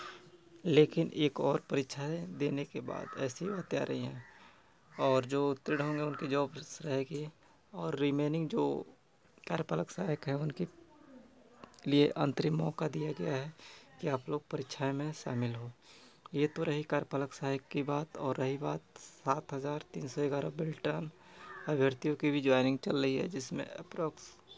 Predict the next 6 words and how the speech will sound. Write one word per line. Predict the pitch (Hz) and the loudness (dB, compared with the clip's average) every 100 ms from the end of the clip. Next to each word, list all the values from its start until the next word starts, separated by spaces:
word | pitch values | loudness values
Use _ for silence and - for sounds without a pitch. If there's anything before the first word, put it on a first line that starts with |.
| - - - - - - - - - | -16 -14 -14 -14 -16 -18 -20 -20 -8
उनतीस | 151 143 - 170 160 | -6 -6 -4 -4 -4
सौ | - 147 147 156 - - - _ - - - - - 185 | -2 0 0 -4 -12 -20 -20 _ -20 -20 -20 -20 -10 -2
जो | 156 | 2
है | 139 143 | 2 6
ज्वाइनिंग | 147 135 143 - | 8 8 8 2
अभी | 160 147 | 2 2